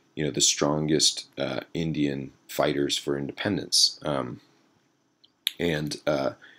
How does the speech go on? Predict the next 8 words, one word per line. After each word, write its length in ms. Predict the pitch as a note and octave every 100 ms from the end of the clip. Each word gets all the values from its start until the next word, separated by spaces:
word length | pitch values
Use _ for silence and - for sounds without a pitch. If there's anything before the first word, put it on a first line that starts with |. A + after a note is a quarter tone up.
| _
they 140 | E2+ E2
basically 420 | D#2+ D#2+ - E2
were 100 | D#2
using 600 | D2 D#2+ D#2+ D#2 D2 C#2+ -
the 200 | D2+ C#2+
British 400 | - D2+ D2 C#2+
education 560 | C#2 D2 F#2+ F2 D#2+ C#2+
system, 500 | C#2+ - C#2+ C2